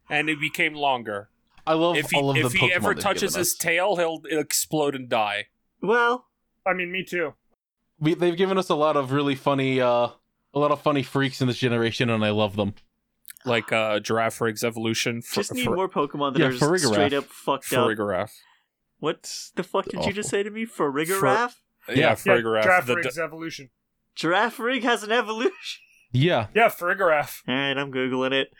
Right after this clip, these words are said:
Speaker 1: So basically, Farigiraf is just, what if Giraffe Rig's tail ate him?
Speaker 3: What the fuck?
Speaker 2: Yeah.
Speaker 1: Yeah.
Speaker 4: It's really good, isn't it?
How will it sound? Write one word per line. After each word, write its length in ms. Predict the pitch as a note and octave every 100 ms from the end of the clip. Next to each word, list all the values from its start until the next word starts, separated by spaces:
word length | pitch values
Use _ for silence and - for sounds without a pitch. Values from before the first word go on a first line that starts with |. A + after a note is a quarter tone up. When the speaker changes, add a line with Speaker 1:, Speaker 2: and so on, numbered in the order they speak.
| _ _ _ - _
Speaker 1:
So 260 | - - D3+
basically, 540 | B2+ C#3+ C3+ D3+ D#3 C#3+
Farigiraf 680 | - C3 C3 C3 C3 B2+ B2+
is 200 | A#2 -
just, 420 | B2 A#2+ A#2 - C3 _ _ -
what 280 | B2 C3
if 320 | C3+ - - - - - _ _ -
Giraffe 460 | B2+ C3 B2 B2+ -
Rig's 280 | C3 A#2 -
tail 400 | - C3 C#3 C#3
ate 220 | C3+ B2+ B2
him? 320 | C#3+ E3 E3+ -
Speaker 3:
What 340 | D3 G#3 A3
the 180 | G#3 F3+
fuck? 500 | - D4+ G3+ D#4+ - - - _ _
Speaker 2:
Yeah. 280 | E3+ D#3+ F3+
Speaker 1:
Yeah. 220 | B2+ C#3 - _ _ -
Speaker 4:
It's 180 | E3+ F#3+
really 200 | G3 E3
good, 160 | F3
isn't 120 | D#3+
it? 140 | G3